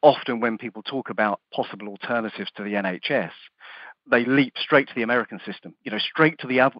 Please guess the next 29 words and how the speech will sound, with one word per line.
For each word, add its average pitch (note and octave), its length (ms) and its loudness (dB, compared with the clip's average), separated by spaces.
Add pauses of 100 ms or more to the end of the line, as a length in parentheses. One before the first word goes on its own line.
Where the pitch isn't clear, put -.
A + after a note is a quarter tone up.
other C#3 220 4
end C3 160 0
of A2 60 -8
that A2+ 180 2
continuum A2+ 600 -6
almost. F#2 380 -16 (400)
And B2 140 4
of A#2 80 -8
course, C3 240 -2
there C3+ 160 4
are B2+ 40 4
many, D3 460 0
many A2 540 -4 (160)
different A2+ 380 -8
systems G#2 500 -10 (160)
in G#2 120 -10
between, G#2 580 -8 (480)
especially A#2+ 420 0
in G#2 100 -6
Europe, A2+ 360 -4
you G#2+ 80 -8
know, G#2 120 -4 (240)
blends A#2+ 540 0
of G#2 140 -6 (220)
public G#2+ 320 0
and G2+ 120 -14
private G#2 340 -6
healthcare. G2 560 -8 (160)
And G#2+ 300 -2